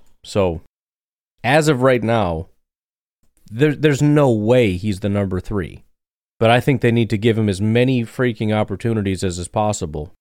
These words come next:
'Cause, yeah, he needs to grow there. Well, how's he gonna grow in a preseason game? You don't give him any chances?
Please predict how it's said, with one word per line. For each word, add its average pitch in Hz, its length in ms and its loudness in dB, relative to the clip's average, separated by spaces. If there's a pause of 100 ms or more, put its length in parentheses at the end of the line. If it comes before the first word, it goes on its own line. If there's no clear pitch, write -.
(120)
'Cause, 120 180 -2
yeah, 160 160 4
he 107 120 -2
needs 123 220 0
to 107 80 -2
grow 120 280 2
there. 90 140 -2
Well, 110 140 -2
how's 202 260 0
he 190 60 0
gonna 170 200 2
grow 127 640 2 (560)
in 175 140 4
a 156 140 4
preseason 196 680 2
game? 156 200 2
You 160 60 4
don't 170 160 2
give 165 120 2
him 147 100 2
any 170 200 2
chances? 160 640 -4